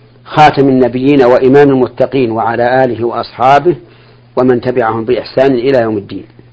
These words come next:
لا أرى أن يجعل القرآن الكريم في السنترال من أجل أن يحول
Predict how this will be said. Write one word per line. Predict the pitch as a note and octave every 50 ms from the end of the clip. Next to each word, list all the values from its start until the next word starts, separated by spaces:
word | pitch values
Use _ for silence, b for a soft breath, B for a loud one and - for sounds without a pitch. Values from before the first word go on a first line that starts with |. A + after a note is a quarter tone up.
| _ _ _ b b b b b b b b b b b
لا | B2+ C3+ E3 F#3 - D#3 D3+
أرى | C3 C3 A#2+ - - - _ _ _ - _ _ _ -
أن | A2+ A#2 A#2+ C3+
يجعل | B2+ A#2+ A2 A#2+ A#2+
القرآن | A2+ A2+ - - A2+ - - A#2+ A#2+ A#2
الكريم | G#2+ G#2 - A#2+ A2+ B2 B2+ B2 A#2 A#2+ A#2+ - _ _ _ _ _ _ _ _ b b b b b b b _ _ _ _ _ _ _ _ _ _ _ _ _ _ _ _ _ _ _ _ _ _ _ _
في | -
السنترال | C#3+ C3 - - C3 A#2+ - A#2 A#2+ A2 - - - - _ _ - _ _ _ _ _ _ _ _ _ _ _ _ _ _ _ _ _ _ _ _ _ _ - - - _ _ _ _ _ _ _ _ _ _ _ _ _ _ _ _ _ _ _ _ _ _ _ _ _ _ _ _ _ _ _ _ _ _ _ _ _ _ _ _ _ _ - -
من | A2+ A2 A2+ C3+
أجل | C#3 B2 C3 C3
أن | B2+ A#2+ A#2 A#2+
يحول | A#2+ A2 - - C#3 C3+ C3+ A#2+ B2+ C3+ C3+ C3+